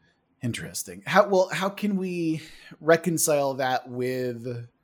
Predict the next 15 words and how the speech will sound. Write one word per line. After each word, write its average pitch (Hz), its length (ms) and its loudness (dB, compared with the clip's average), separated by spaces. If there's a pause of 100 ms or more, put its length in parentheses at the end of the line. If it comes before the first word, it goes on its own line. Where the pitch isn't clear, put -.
(140)
the, 120 680 0
uh, 110 560 -2 (100)
the 117 200 -4
Courtney's 110 540 -4
idea 92 360 -8
here 92 320 -12
with 95 220 -14
the, 98 320 -10
with 101 140 -12
the 104 80 -8
media 117 420 0
and 98 100 -6
everything 92 340 -12
like 90 200 -12
that? 92 240 -4